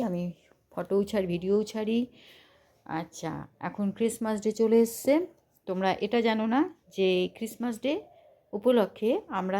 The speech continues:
স্টল বসাই। আমাদের গ্রুপের কিছু মেম্বার রয়েছে, সবাই মিলেই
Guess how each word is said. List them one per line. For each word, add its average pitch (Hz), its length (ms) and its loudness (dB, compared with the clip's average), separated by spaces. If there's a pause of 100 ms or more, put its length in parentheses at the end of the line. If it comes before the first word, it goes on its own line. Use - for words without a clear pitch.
স্টল 233 340 4
বসাই। 143 340 0 (500)
আমাদের 202 240 2 (120)
গ্রুপের 233 400 2
কিছু 208 180 -12 (120)
মেম্বার 220 300 -2 (100)
রয়েছে, 196 320 -2 (540)
সবাই 202 240 0 (100)
মিলেই 208 260 0